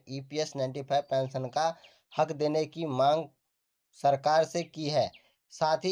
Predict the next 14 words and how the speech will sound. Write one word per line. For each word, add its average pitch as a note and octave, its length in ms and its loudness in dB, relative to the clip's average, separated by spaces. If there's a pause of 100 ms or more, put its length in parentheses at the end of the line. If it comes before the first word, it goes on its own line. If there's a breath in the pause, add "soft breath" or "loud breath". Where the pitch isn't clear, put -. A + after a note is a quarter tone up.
(140)
ईपीएफ़ओ D#3+ 540 0 (260)
के D3+ 80 -2
अंतर्गत D3+ 580 0
आने D3+ 220 4
वाले C#3+ 260 4
सत्तर D#3+ 400 -2
लाख D3 280 2
से E3 160 -6
ज़्यादा C3+ 440 4
पेंशनर C#3+ 520 0 (380)
लिए D3+ 280 2
न्यूनतम F3 460 2
पेंशन D3+ 400 2
में E3 180 2